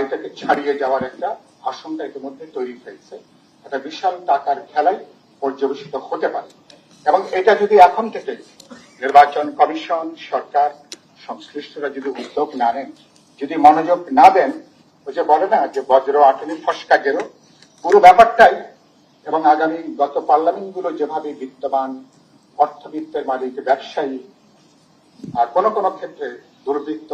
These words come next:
মাফিয়াদের একটা ক্লাবে পর্যবেসিত হয়েছিল, অভ্যুত্থান পরবর্তী সতেরো বছর পরে মানুষ যে নির্বাচন অপেক্ষা করছে, সেই নির্বাচনের মধ্য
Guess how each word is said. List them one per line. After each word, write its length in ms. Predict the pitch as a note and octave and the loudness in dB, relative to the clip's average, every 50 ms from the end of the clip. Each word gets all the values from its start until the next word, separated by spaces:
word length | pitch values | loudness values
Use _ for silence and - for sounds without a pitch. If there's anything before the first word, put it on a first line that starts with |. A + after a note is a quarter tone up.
| C#3 B2 | -6 -6
মাফিয়াদের 460 | B2+ - - - - F3 D#3 D3+ D3+ - | -6 -8 -8 -12 -16 -14 -12 -10 -10 -10
একটা 140 | - C#3+ - - | -10 -12 -12 -4
ক্লাবে 280 | - D3 D3 E3 G3+ G3+ - | 0 0 2 2 0 -2 -2
পর্যবেসিত 500 | D3+ C3+ - C#3+ C3+ C#3+ C3+ - C3 - C3+ - | -6 -8 -6 -8 -8 -8 -10 -14 -16 -16 -16 -16
হয়েছিল, 360 | - - - - - D3 D3+ F3 - _ _ _ _ _ _ _ C3+ | -14 -16 -18 -16 -18 -18 -16 -16 -18 _ _ _ _ _ _ _ -6
অভ্যুত্থান 420 | D3 - - A3+ - - - G3 F#3 - D#3 | -4 0 0 0 -2 0 -4 -4 -4 -2 -2
পরবর্তী 420 | C#3+ D3 D3 D#3+ D#3+ - - C3 - - - _ _ _ _ - - | -2 -2 -2 -4 -8 -8 -10 -12 -14 -14 -20 _ _ _ _ -10 -4
সতেরো 280 | - E3 - F3+ E3+ D#3+ | -4 0 0 2 2 2
বছর 220 | G3 F#3+ - A3 G3+ - | 2 0 -2 -4 -4 -2
পরে 140 | F#3+ F3 E3+ D#3 D3+ | -2 -2 -2 -2 -2
মানুষ 160 | D#3 D3+ D3+ C#3+ C#3+ | -4 -4 -6 -8 -8
যে 40 | C#3 C3 B2+ | -8 -8 -10
নির্বাচন 340 | B2 - C3+ - - - D3 C#3 C3 | -8 -6 -4 -4 -4 -6 -10 -12 -12
অপেক্ষা 280 | C3+ C3+ - - E3 C3+ - | -12 -14 -18 -20 -20 -20 -20
করছে, 240 | - - - - - - _ _ _ _ _ _ _ - - | -20 -20 -20 -20 -20 -20 _ _ _ _ _ _ _ -14 -8
সেই 160 | - F3+ - D#3+ | -8 -6 -4 -4
নির্বাচনের 460 | D#3+ D#3+ D#3+ E3+ E3+ - F3 E3+ D#3+ E3 | -2 2 2 2 2 0 -4 -8 -8 -8
মধ্য 180 | G#3 G#3 - | -8 -10 -8